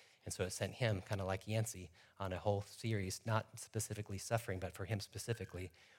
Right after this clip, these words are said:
what do we do with unanswered prayers? Highly recommend this book as well, God on Mute by Pete Greig. One of the things that he, he says, though, is,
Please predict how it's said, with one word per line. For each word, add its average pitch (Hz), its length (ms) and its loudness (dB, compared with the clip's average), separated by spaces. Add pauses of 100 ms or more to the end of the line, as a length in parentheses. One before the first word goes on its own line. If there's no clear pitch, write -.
(100)
what 107 80 4
do 120 80 4
we 110 100 6
do 104 140 4
with 98 160 0
unanswered 98 360 -4
prayers? 85 540 -6 (720)
Highly 117 240 6
recommend 107 360 6
this - 120 2
book - 200 -6
as - 120 -10
well, 90 260 0 (160)
God 104 260 6
on 101 200 0
Mute 95 240 -2
by 95 100 -2
Pete 101 240 -8
Greig. 92 300 0 (880)
One 127 100 6
of 131 60 8
the 117 60 8
things 120 240 4
that 117 60 0
he, 110 100 4
he 98 200 -4
says, 117 360 4
though, 92 280 -2 (480)
is, 98 320 -2